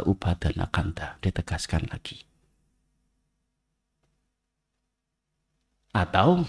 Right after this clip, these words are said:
ya, kalau mau diterjemahkan, eh, itu sisi lain, misalnya, ya, bisa lima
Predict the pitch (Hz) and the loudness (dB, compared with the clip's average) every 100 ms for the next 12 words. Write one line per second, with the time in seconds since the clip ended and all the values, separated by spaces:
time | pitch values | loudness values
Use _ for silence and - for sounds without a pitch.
0 | - 101 87 73 - - 92 104 101 98 | 0 2 2 0 -4 0 4 6 8 8
1 | 92 85 107 90 - - 101 87 90 95 | 6 6 4 4 2 4 6 6 4 2
2 | 90 92 - - - 107 - 87 78 92 | 2 0 -8 -10 0 0 4 2 4 2
3 | 71 - 117 90 107 90 80 80 113 143 | 2 2 2 4 2 2 2 2 6 6
4 | 95 98 76 76 104 165 - - - - | 6 4 0 0 0 0 -2 -6 -6 -8
5 | - - 85 - 85 80 78 - - 92 | -16 -6 -4 -2 -4 -4 -6 -12 -6 2
6 | 92 82 82 85 | 4 4 0 -2